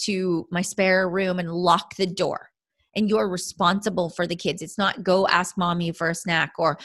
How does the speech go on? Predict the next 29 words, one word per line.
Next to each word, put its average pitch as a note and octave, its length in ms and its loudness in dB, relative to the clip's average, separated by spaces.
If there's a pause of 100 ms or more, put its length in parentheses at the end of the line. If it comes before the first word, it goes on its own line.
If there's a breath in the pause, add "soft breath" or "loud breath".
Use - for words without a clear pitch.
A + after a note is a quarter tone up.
(220 loud breath)
"Go G3 160 6
get G3 240 2
mommy," F3 420 0
or, E3 300 2 (180 loud breath)
"Let G#3 220 4
mommy F#3+ 320 0
bar-, F3 380 2
let's F3 240 -2
barge F#3 340 2
in G3+ 140 2
on F#3 100 2
mommy." F3 260 -2
It G3 80 -2
is G3 100 -4
actually G3 460 -2 (360 loud breath)
keeping B3+ 400 0
them F3+ 180 0 (100)
entertained G3+ 640 -2
for F3+ 80 -10
that - 220 0
time G3+ 320 -4
that F3+ 160 -8
you F#3 100 -8
said F3+ 240 -4
you're E3+ 140 -6
gonna E3+ 160 -4
do D#3+ 160 -6
the - 100 -6
work. - 240 -8